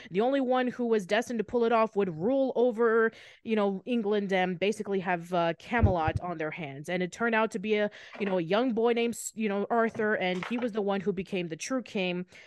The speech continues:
And then, uh, everything was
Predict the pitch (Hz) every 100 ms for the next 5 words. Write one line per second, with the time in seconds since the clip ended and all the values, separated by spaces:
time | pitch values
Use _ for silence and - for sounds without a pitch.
0 | - - 196 202 208 208 202 175 - _
1 | _ _ _ _ _ 185 175 240 247 262
2 | 254 208 202 -